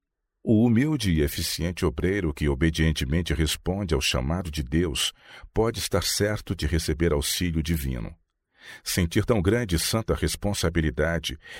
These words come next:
é em si mesmo coisa que eleva o caráter. Põe em ação as mais elevadas qualidades mentais, e o contínuo exercício das mesmas fortalece e purifica o espírito e o coração.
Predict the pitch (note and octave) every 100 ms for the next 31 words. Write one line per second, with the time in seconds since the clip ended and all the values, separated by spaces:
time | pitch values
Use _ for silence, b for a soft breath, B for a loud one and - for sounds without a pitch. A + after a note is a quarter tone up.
0 | B A2+ C3 B2 - A2 C3 B2+ C3 -
1 | - C3+ D3+ B2+ C3+ - G#2+ D#2 F#2+ A2+
2 | A#2+ - G#2+ E2+ E2 - - - _ _
3 | _ _ _ _ - G2 A2 F2+ D2 F2
4 | E2 - A2 A#2 F#2 D#2 D2 E2+ B1 F#2
5 | C#2 A#1+ B1+ G#2 D#2+ - - C#2 C2 E2
6 | F2 C2+ C#2 C2 F#2 F2+ - - - B
7 | B B B A#2 B2 C#3+ A#2 - D#3+ A2+
8 | D#2 E2+ E2 D2 - A2 A2+ F2 D2 B1+
9 | D#2 A2 E2+ B1 - F#2+ - G#2+ F#2+ A#2
10 | - E3+ F#3 - - A#2 - F2 C#2+ C#2+
11 | - - B2 C3 - - F2+ E2+ E2 D#2+
12 | D2+ - - -